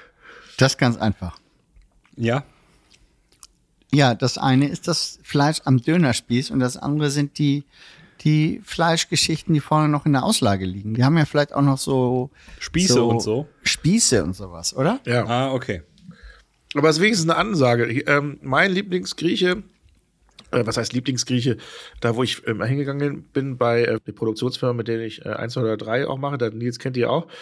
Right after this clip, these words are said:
Speaker 3: der ist da in der Ecke, wie, wer ist es, wie heißt der Markt da?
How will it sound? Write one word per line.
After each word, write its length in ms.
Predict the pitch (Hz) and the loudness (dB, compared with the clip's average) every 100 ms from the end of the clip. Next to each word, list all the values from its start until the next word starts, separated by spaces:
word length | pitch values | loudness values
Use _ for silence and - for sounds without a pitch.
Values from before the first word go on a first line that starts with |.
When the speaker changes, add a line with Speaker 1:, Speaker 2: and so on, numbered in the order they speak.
| - - - | -18 -18 -4
Speaker 3:
der 100 | 127 | -2
ist 140 | 147 156 | 0 2
da 60 | |
in 100 | 143 | 2
der 120 | 131 151 | 0 0
Ecke, 460 | 165 190 190 175 - | 0 0 0 0 -2
wie, 140 | 143 139 | -4 -2
wer 100 | 151 | -2
ist 80 | |
es, 120 | 170 160 | -2 0
wie 80 | 151 | 0
heißt 160 | 160 | 2
der 80 | 160 | 0
Markt 320 | 156 160 - | 0 -2 0
da? 240 | 156 160 | 0 2